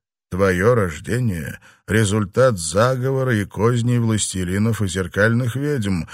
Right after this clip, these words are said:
но в то же время ты дитя любви. Но Кристина была очень своевольна. Она отказалась подчиняться моим приказам. А тут еще повелитель кукол отправил на землю Двуликого,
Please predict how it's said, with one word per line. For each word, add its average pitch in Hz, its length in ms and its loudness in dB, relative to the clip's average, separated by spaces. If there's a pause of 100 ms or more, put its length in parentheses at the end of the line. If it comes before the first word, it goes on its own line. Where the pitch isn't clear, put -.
(200)
но 101 220 0
в - 160 -16
то 104 160 -4
же 92 180 -4
время 101 400 -2
ты 95 260 -10
дитя 80 560 -12
любви. 76 840 -4 (600)
Но 151 200 2
Кристина 135 640 -2
была 113 240 2
очень 113 420 0
своевольна. 90 1120 -6 (320)
Она 98 240 0
отказалась 104 720 0
подчиняться 87 760 -6
моим 87 320 -4
приказам. 90 840 -6 (340)
А 82 120 -6
тут 113 240 -2
еще 135 220 0
повелитель 131 580 -2
кукол 113 500 -2
отправил 113 640 -2
на 104 200 -2
землю 104 460 -2
Двуликого, 82 1080 -6